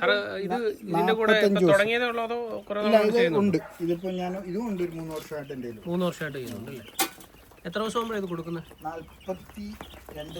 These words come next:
Speaker 2: ദിവസമാകുമ്പോൾ കൊടുക്കും. നാൽപത്തഞ്ചാണ് അവർ പറയുന്നത്. നാൽപത്തിരണ്ടൊക്കെ ആകുമ്പോൾ തന്നെ കൊടുക്കാൻ പറ്റും.
Speaker 1: നാൽപത്തിരണ്ട്. എന്തോ തൂക്കം കിട്ടുമോ അപ്പോൾ?
Speaker 2: അവ രണ്ട് കിലോ തൊട്ട് രണ്ടര വരെ കിട്ടും.
Speaker 1: രണ്ട് കിലോ, രണ്ടര വരെ.
Speaker 2: ഉം, രണ്ടരയ്ക്ക് മുകളിൽ കിട്ടാറുണ്ട്.
Speaker 1: അപ്പോൾ ഇതിൻ്റെ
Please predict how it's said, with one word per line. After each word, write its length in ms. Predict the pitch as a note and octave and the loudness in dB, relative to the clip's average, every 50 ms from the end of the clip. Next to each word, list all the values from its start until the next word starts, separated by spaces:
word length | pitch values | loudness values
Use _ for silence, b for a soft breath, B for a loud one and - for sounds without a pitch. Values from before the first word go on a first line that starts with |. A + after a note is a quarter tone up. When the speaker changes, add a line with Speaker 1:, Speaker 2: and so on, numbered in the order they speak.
| E3+ | -12
Speaker 2:
ദിവസമാകുമ്പോൾ 440 | D#3+ D3+ C#3 - C#3 C3+ C3+ C3+ B2+ G#2+ | -12 -12 -12 -12 -10 -10 -8 -8 -10 -12
കൊടുക്കും. 240 | G#2+ - - A#2+ A#2 A#2+ B2+ | -14 -18 -16 -16 -14 -12 -12
നാൽപത്തഞ്ചാണ് 640 | C3 C3 - D3+ C#3+ - D3 D3+ D3 D#3+ F3+ F3 F3+ | -12 -12 -12 -14 -12 -12 -12 -12 -10 -10 -8 -8 -8
അവർ 80 | F3+ F#3 - F#3 | -8 -8 -8 -10
പറയുന്നത്. 320 | E3+ E3 E3+ E3 D#3+ F3 G#3+ | -10 -8 -10 -10 -12 -12 -12
നാൽപത്തിരണ്ടൊക്കെ 540 | A3 G3 F#3 F3+ F#3 F#3+ F#3+ F#3+ F#3+ F3+ F#3 F3 | -14 -14 -14 -14 -12 -10 -10 -8 -8 -8 -8 -10
ആകുമ്പോൾ 220 | E3+ E3 E3+ E3+ E3 | -10 -8 -10 -10 -12
തന്നെ 160 | E3 E3 E3+ F3+ - - - - | -12 -12 -14 -14 -16 -16 -14 -12
കൊടുക്കാൻ 260 | C#3+ C#3 C3+ C#3 C3+ B2 | -10 -10 -8 -8 -8 -8
പറ്റും. 100 | - - D3 | -8 -8 -8
Speaker 1:
നാൽപത്തിരണ്ട്. 420 | C#3 - C#3+ C3+ C3 C3 B2 B2+ C3+ E3 | -8 -8 -10 -10 -10 -10 -10 -10 -8 -6
എന്തോ 140 | F#3+ G3+ A3 A3+ G#3+ F#3+ | -4 -4 -4 -4 -6 -6
തൂക്കം 220 | A3 A3 G3+ A3 G#3+ G3+ | -6 -8 -6 -4 -4 -4
കിട്ടുമോ 180 | F3+ D#3 E3 D#3 | -4 -6 -8 -8
അപ്പോൾ? 160 | D3 D3 C#3+ - - - - - | -10 -12 -14 -16 -18 -20 -16 -12
Speaker 2:
അവ 80 | D#3+ F3 G3+ G3+ | -10 -6 -4 -2
രണ്ട് 200 | F#3 F#3 F#3+ G3+ G#3 | 0 2 2 2 4
കിലോ 160 | G#3 G#3 A3 A3 A3 | 4 4 4 4 4
തൊട്ട് 180 | G#3+ G3 - A#3+ A3 G3+ | 2 2 2 4 4 6
രണ്ടര 240 | F3+ F3+ F3+ G3+ G3 G3 | 6 6 6 6 6 6
വരെ 120 | F#3 F3 D#3 C#3 | 4 2 2 0
കിട്ടും. 200 | A2+ G2 - - - - - - - - - | -2 -4 -6 -16 -20 -20 -20 -20 -18 -12 -8
Speaker 1:
രണ്ട് 160 | D3+ D3+ D#3+ D#3+ | -8 -4 -2 -2
കിലോ, 120 | D#3 D#3+ D#3 D3+ | 0 0 -2 -2
രണ്ടര 200 | D3 C#3+ C3+ C3+ C3 - B2 | -4 -4 -6 -6 -8 -8 -10
വരെ. 120 | A2+ G#2+ G2+ C#3+ | -14 -12 -8 -6
Speaker 2:
ഉം, 100 | C3+ C3 C3 C#3+ | -4 -2 0 0
രണ്ടരയ്ക്ക് 360 | D3+ D#3 F#3 G#3 A#3+ B3+ C4+ B3 | 0 2 2 2 2 2 2 2
മുകളിൽ 300 | A#3+ B3 B3+ C4 B3+ B3 A3 | 2 2 2 2 0 -2 -2
കിട്ടാറുണ്ട്. 420 | G3+ D3 D#3 D3+ C#3 A#2 A2 G2+ - - - - - - - | 0 2 2 2 2 0 -6 -8 -10 -12 -18 -20 -20 -18 -16
Speaker 1:
അപ്പോൾ 120 | B2+ C#3 D3+ D#3+ | -12 -10 -8 -8
ഇതിൻ്റെ 180 | E3+ F#3 G3+ | -6 -6 -4